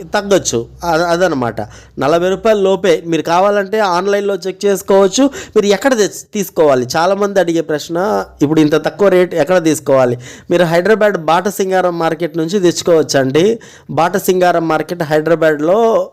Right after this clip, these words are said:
మీరు మార్నింగ్ వెళ్ళిపోయారంటే చూడండి ఏ సరుకు ఉందో అని. వేరే ఏదైనా ఫ్రూట్స్ ఉన్నా కూడా తెచ్చుకోవచ్చు, అది మీ ఇష్టం. అన్నీ ఉంటాయి అక్కడ, ఆరెంజ్ ఉంటాయి,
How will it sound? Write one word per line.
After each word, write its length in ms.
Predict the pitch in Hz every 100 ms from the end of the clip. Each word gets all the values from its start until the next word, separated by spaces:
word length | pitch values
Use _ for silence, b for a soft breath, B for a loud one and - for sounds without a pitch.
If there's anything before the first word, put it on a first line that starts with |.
| -
మీరు 240 | 156 165
మార్నింగ్ 420 | 196 165 165 185 180
వెళ్ళిపోయారంటే 960 | 160 160 175 165 147 147 170 226 302 B B B B _ -
చూడండి 320 | 220 220 202
ఏ 280 | 208 185 208
సరుకు 380 | 214 196 190 180
ఉందో 260 | 170 165
అని. 260 | 165 160 233
వేరే 340 | 185 196 220
ఏదైనా 220 | 220 214 220
ఫ్రూట్స్ 340 | 190 208 -
ఉన్నా 180 | 208 208
కూడా 180 | 220 220
తెచ్చుకోవచ్చు, 640 | 202 - 214 196 151 156
అది 140 | 151
మీ 160 | 156 180
ఇష్టం. 260 | 180 190
అన్నీ 260 | 165 160 196
ఉంటాయి 340 | 202 180 175
అక్కడ, 220 | 160 147 135
ఆరెంజ్ 440 | 135 143 147 143
ఉంటాయి, 480 | 151 160 170 160